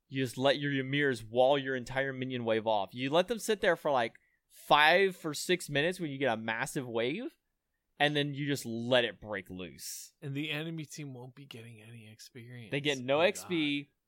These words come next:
Speaker 1: Your one carry is getting all the X P, and then,
Speaker 2: Yep.
Speaker 1: and then you basically just meet up with five level fives, versus four level fives and a level, like,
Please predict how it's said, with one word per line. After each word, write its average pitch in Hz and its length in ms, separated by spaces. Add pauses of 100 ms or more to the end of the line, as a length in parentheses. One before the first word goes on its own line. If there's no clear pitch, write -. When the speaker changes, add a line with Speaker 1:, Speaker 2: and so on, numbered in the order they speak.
(120)
Speaker 1:
Your 139 180
one 147 340
carry 165 360
is 147 120
getting 139 240 (120)
all 170 260
the 160 200
X 110 220
P, 104 420 (400)
and 135 160
then, 135 220
Speaker 2:
Yep. - 140 (360)
Speaker 1:
and 151 180
then 156 260 (520)
you 175 160
basically 190 360
just 165 180
meet 165 200
up 185 200
with 143 240 (320)
five 160 600
level 160 340
fives, 147 520 (340)
versus 139 340
four 165 240
level 143 200
fives 139 340
and 131 80
a 127 40
level, 131 280
like, 107 200